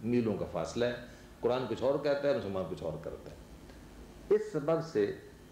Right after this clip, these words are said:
ये सारे तफरक़े हैं और ख़ुद पाकिस्तान के अंदर भी कि जो इस्लाम के नाम पर बना था और इस्लाम की क़ुव्वत से उसने दुनिया पर गलबा हासिल करना था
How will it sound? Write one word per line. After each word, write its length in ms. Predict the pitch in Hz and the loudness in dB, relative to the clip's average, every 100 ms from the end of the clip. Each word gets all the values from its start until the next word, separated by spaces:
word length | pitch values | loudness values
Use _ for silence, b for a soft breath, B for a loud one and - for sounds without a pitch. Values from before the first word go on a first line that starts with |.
| - | -6
ये 160 | 104 120 | 2 2
सारे 280 | - 95 95 | 2 0 0
तफरक़े 460 | 90 78 82 - 151 | -2 -6 -4 0 4
हैं 200 | 165 175 | 4 2
और 240 | - - | 0 0
ख़ुद 160 | 160 - | 0 0
पाकिस्तान 560 | 104 92 - 147 175 156 | 0 -2 -2 -2 0 0
के 60 | |
अंदर 260 | 123 113 101 | 0 2 2
भी 220 | 85 90 - B B - | 2 -4 -6 B B -4
कि 80 | 101 | 0
जो 80 | 104 | 2
इस्लाम 440 | 95 107 101 110 | 2 2 0 2
के 80 | 104 | 0
नाम 280 | 92 92 98 | 0 0 2
पर 100 | 98 | 2
बना 280 | 85 95 98 | 2 2 2
था 140 | 92 92 | 2 2
और 120 | 87 | 2
इस्लाम 440 | 82 87 87 92 90 - B B B - | 0 -2 0 0 -2 -6 B B B -4
की 100 | 107 - | -2 2
क़ुव्वत 360 | 117 139 160 - | 2 2 0 0
से 80 | 120 | 0
उसने 240 | 104 117 | 0 -4
दुनिया 340 | 101 104 107 110 | -4 -2 0 0
पर 160 | - 104 - | 0 -2 0
गलबा 580 | 92 98 104 104 107 101 85 | 0 0 -2 -2 0 0 0
हासिल 280 | 90 135 143 | -2 0 2
करना 320 | 123 123 120 | 0 0 -4
था 240 | 101 101 | -2 -2